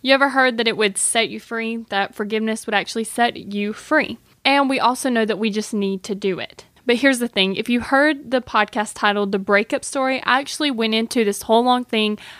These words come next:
about a breakup that I actually went through. And I had such a hard time getting over it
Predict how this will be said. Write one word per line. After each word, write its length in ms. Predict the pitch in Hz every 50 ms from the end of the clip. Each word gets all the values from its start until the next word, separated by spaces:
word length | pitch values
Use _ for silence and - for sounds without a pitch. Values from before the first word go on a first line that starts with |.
| - -
about 260 | - 196 208 208 208
a 60 | 202
breakup 420 | 190 226 240 254 262 - 214 - -
that 100 | 208 196
I 60 | 190
actually 360 | 190 190 - - - 208 196
went 220 | 214 233 160 - -
through. 220 | 196 - - 247 _ - - - - - -
And 100 | 233 247
I 80 | 277
had 260 | 302 277 302 320 269 -
such 400 | - - - 285 285 - - -
a 120 | 359 339
hard 500 | - - - - 247 240 254 277 262 -
time 480 | - - - 233 233 208 170 175 185 190
getting 320 | - 214 214 233 233 214
over 320 | 208 196 180 - - -
it 160 | - - -